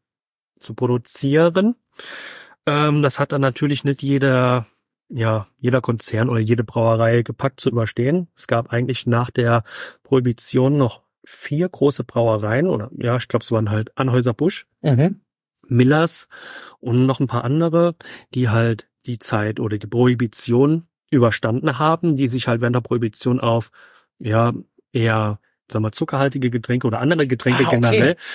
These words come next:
Speaker 1: darauf spezialisiert haben und sind nachher aber hingegangen und haben dann, als es wieder, wieder erlaubt war, nochmal Bier gebraut. Das hat aber dazu geführt, dass halt dann diese wenigen Brauereien, die es noch gab,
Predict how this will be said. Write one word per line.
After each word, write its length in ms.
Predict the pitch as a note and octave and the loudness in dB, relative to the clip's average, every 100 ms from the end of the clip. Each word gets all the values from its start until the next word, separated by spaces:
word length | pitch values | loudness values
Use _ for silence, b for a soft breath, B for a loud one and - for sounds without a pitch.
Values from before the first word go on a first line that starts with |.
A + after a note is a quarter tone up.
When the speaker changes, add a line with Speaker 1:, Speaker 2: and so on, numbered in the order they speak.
| B - | B -4
Speaker 1:
darauf 300 | C#3 F3+ - | -4 -4 -4
spezialisiert 840 | F3 - D3+ D3 C#3+ B2+ E3+ - | -6 -6 -6 -4 -6 -6 -8 -4
haben 200 | F3 G3 | -4 -2
und 120 | C#3 | -4
sind 120 | C#3+ | -2
nachher 260 | E3 C#3+ D3+ | 0 0 0
aber 120 | D3+ | -2
hingegangen 480 | C3+ F3 E3+ F3 F#3 B B | -2 -4 -2 -4 -4 B B
und 140 | - A#2 | -6 -2
haben 280 | C3+ D3+ C#3+ | 0 0 0
dann, 160 | D3 | 0
als 160 | C3 B2 | -2 -6
es 120 | - | -4
wieder, 300 | C3+ A#2+ - - - | -2 -2 -4 -10 -10
wieder 300 | C3+ C#3+ C3+ | -2 0 2
erlaubt 320 | B2 D#3+ - | 2 0 -2
war, 180 | D#3+ - _ - | -4 -4 _ -4
nochmal 240 | C3+ B2 A#2 | 0 2 2
Bier 140 | D3 | -2
gebraut. 480 | - - E3+ A3 - _ _ _ _ - | -2 0 0 -2 -8 _ _ _ _ -4
Das 160 | C3 | 0
hat 140 | C#3+ D3 | 0 2
aber 160 | C3+ | 2
dazu 340 | B2+ C#3 - E3+ | 2 0 0 -2
geführt, 680 | F3 - G3 G#3 - - - _ _ | -2 2 2 2 -2 -14 -20 _ _
dass 360 | C#3+ C#3 - - | -8 -6 -4 0
halt 340 | C#3+ C#3 C3+ | 2 2 0
dann 640 | C3+ C3 C3 C3 B2+ B2+ - _ | 0 0 0 0 0 -4 -10 _
diese 400 | C#3 C#3+ C#3 B2 | -6 2 2 4
wenigen 380 | C3+ D3 C#3+ B2+ | 4 2 0 -2
Brauereien, 520 | B2+ B2+ A#2+ A#2+ C3 | 0 0 0 0 0
die 60 | B2+ | -2
es 120 | - | -2
noch 160 | A2 | -4
gab, 340 | A2 A#2+ D#3+ | -2 -2 -2